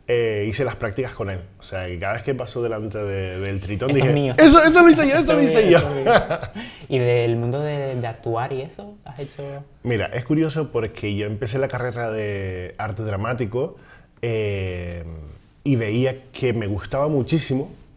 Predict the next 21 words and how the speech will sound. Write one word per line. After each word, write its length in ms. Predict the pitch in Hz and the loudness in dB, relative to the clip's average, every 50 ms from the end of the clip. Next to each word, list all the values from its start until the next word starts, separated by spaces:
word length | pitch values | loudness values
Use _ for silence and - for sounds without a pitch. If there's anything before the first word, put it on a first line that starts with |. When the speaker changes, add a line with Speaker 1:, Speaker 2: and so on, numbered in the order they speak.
| - - | -16 -10
Speaker 1:
De 160 | 107 101 98 | -6 -6 -6
hecho, 180 | 87 82 - 117 | -6 -4 -4 -4
hice 160 | 107 95 107 | -4 -4 -6
bastantes 400 | 107 92 - 107 104 98 107 107 | -8 -10 -10 -8 -8 -8 -8 -8
obras 220 | 113 117 120 120 110 | -6 -2 -2 0 0
de 80 | 113 | -2
teatro, 420 | 95 110 107 117 120 110 135 131 - | -2 -2 -4 -4 -4 -4 -4 -6 -4
pero 160 | 113 101 101 92 | -4 -4 -4 -4
me 60 | 95 | -6
gustaba 360 | 90 85 - - 101 104 98 | -8 -8 -8 -8 -8 -8 -8
estar 300 | - - - 107 104 101 | -10 -10 -8 -8 -6 -6
más 280 | 107 107 101 101 - 98 | -6 -6 -6 -8 -6 -6
detrás. 640 | 101 92 - 90 - - - - - - - - - - - - - - - - - - - - - - - - - | -6 -6 -6 -8 -12 -10 -10 -8 -8 -10 -12 -16 -20 -20 -20 -20 -20 -20 -20 -20 -20 -20 -20 -20 -20 -20 -20 -10 -6
Lo 100 | 110 113 | -4 -2
pasaba 260 | 101 - 143 170 190 | -2 0 0 0 2
muy 220 | 185 170 156 135 127 | 2 4 4 4 4
bien 160 | 135 127 117 | 4 4 2
encima 300 | 110 98 120 113 110 110 | 0 -2 -4 -4 -4 -4
del 80 | 107 | -4
escenario 380 | 101 - 110 113 113 113 117 95 | -6 -6 -6 -6 -4 -4 -6 -4
porque 920 | 107 104 98 - - - 107 101 98 92 92 90 85 85 82 82 80 80 | -6 -8 -8 -8 -8 -6 -6 -4 -4 -4 -6 -6 -8 -8 -10 -12 -14 -16